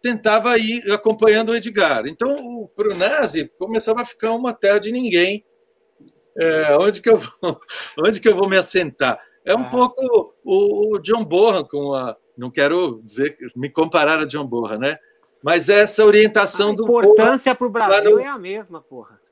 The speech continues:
Speaker 1: Ah,
Speaker 2: Tá
Speaker 1: ah,
Speaker 2: louco.
Speaker 1: não, não, nem brinca, mas a, a, a, a, essa coisa do Bohan, de como ele estruturava uma base sólida, né,
Speaker 2: É.
Speaker 1: onde dá pra construir qualquer coisa em cima daquilo,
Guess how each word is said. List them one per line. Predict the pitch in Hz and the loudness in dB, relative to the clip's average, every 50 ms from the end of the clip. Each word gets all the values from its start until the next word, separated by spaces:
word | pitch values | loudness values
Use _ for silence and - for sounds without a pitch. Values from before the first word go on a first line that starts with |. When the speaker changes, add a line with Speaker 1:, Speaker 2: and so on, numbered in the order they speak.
| _ - | _ -10
Speaker 1:
Ah, | - 170 | -4 -2
Speaker 2:
Tá | 165 165 170 | 0 2 2
Speaker 1:
ah, | 170 175 175 | 2 2 2
Speaker 2:
louco. | 175 165 165 | 2 0 -2
Speaker 1:
não, | 170 165 156 147 143 | -2 -2 -2 -2 -2
não, | 147 151 147 143 147 | -2 -2 -2 -2 -2
nem | 165 196 220 | -4 -6 -6
brinca, | 196 175 175 180 - 175 156 | -4 -4 -6 -6 -6 -6 -6
mas | 160 165 165 196 | -4 -4 0 0
a, | 180 170 - - _ _ _ - | 0 0 0 -4 _ _ _ -4
a, | - 170 | 0 0
a, | 175 170 156 151 170 175 165 165 165 156 165 170 165 | 2 2 2 0 0 0 0 0 -2 0 0 0 0
a, | 165 180 175 175 | 0 -2 -2 0
essa | 175 180 190 - 214 208 | 0 -2 0 0 -2 0
coisa | - 208 208 202 208 | 2 2 2 2 0
do | 196 170 196 | -4 -4 -10
Bohan, | 156 139 131 175 202 196 170 160 147 143 131 | -12 -6 -2 0 0 0 0 -2 -6 -10 -12
de | 113 - 139 147 - | -16 -14 -16 -16 -14
como | _ - 180 190 | _ -6 -4 -2
ele | 202 185 180 | -2 -4 -4
estruturava | 175 - - - 190 185 175 - - 151 131 127 147 160 165 156 135 - 123 110 - - _ _ _ _ - | -6 -10 -8 -6 -6 -6 -6 -6 -8 -6 -2 0 2 2 2 2 0 0 -2 -4 -4 -8 _ _ _ _ -16
uma | 143 143 156 156 147 139 143 - - _ _ - | -12 -4 0 0 2 0 0 -2 -6 _ _ 0
base | 156 165 190 190 175 131 139 127 | 2 2 4 2 0 -2 -6 -10
sólida, | - - - - - - 180 202 208 180 151 143 127 127 135 139 | -10 -10 -10 -10 -4 0 4 4 4 4 2 0 -4 -2 -4 -2
né, | 147 175 190 175 | 0 -2 -2 -2
Speaker 2:
É. | 143 131 123 117 110 | -4 -8 -16 -18 -18
Speaker 1:
onde | 160 156 139 | -18 -16 -12
dá | 143 180 185 | -6 -4 -4
pra | 185 190 - | -2 -4 -6
construir | - 175 180 170 - - 175 156 175 220 | -6 -8 -14 -14 -12 -10 -8 -6 -6 -8
qualquer | - - 185 156 - - - 247 247 - | -6 -8 -8 -8 -8 -6 -6 -6 -6 -4
coisa | - - 220 226 - 165 | 2 4 4 4 4 2
em | 170 - | -4 -8
cima | - 170 160 160 | -8 -6 -4 -2
daquilo, | 147 135 123 - - 196 208 170 135 110 - | -2 -2 -4 -4 -6 -2 -2 -2 -2 -4 -10